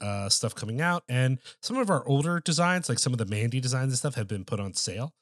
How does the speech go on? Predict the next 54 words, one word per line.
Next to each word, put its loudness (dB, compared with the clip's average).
So, 6
uh, 2
head 0
over -2
to -2
the 0
site, 2
even 0
if -2
you've -2
been 0
before, -2
check 2
it 2
out. 2
Uh, -4
also 0
follow 2
us 2
on -2
the -2
various 2
socials, 2
um, -2
and -4
we 2
would, 0
we -2
would -2
love 2
to 0
hear -2
from -4
you, -2
and -4
hopefully -4
you'll 0
order -6
something, -8
and -6
then -6
we'll -8
send 0
it -2
to -4
you, -6
and, -2
uh, -2
you'll -2
know 0
that -4
I 0
packed -8
it -2